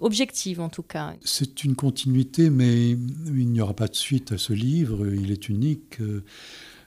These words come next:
Speaker 2: euh, je ne peux pas continuer à écrire sur mes parents. Tout ce que je pou-, ce dont je pouvais me souvenir et tout ce que j'ai pu apprendre se trouve déjà là. Euh, tous les documents aussi. Et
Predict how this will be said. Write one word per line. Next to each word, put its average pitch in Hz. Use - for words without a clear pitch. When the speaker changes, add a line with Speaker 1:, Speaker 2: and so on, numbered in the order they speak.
Speaker 2:
euh, 101
je 92
ne 95
peux 92
pas 101
continuer 98
à 95
écrire 104
sur -
mes 101
parents. 110
Tout -
ce -
que 104
je 101
pou-, 120
ce -
dont 110
je 104
pouvais 104
me 101
souvenir 107
et 101
tout -
ce -
que -
j'ai 95
pu 107
apprendre 104
se -
trouve 151
déjà 110
là. 143
Euh, 113
tous -
les 113
documents 110
aussi. 143
Et 127